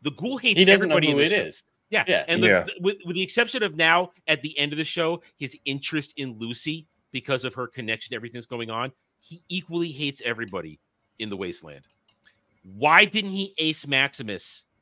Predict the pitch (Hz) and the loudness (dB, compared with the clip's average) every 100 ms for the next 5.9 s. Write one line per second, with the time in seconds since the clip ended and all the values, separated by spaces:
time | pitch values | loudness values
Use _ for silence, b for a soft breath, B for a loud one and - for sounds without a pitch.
0 | _ 127 113 120 117 120 - 110 107 - | _ -10 -8 -10 -8 -8 0 -2 -2 -10
1 | 117 113 113 - 101 - 104 76 _ - | -6 -4 -4 -8 -8 -4 -6 -6 _ -10
2 | 117 120 120 143 139 113 101 _ _ _ | -8 -6 0 4 4 4 -2 _ _ _
3 | - 123 120 117 107 101 78 - _ - | -4 -4 -4 -6 -6 -6 -10 -20 _ -20
4 | _ _ 117 113 113 110 165 - 104 87 | _ _ -2 0 -2 2 4 4 0 -4
5 | - - - 127 120 165 147 98 - | -14 -18 -8 -6 0 6 6 6 -8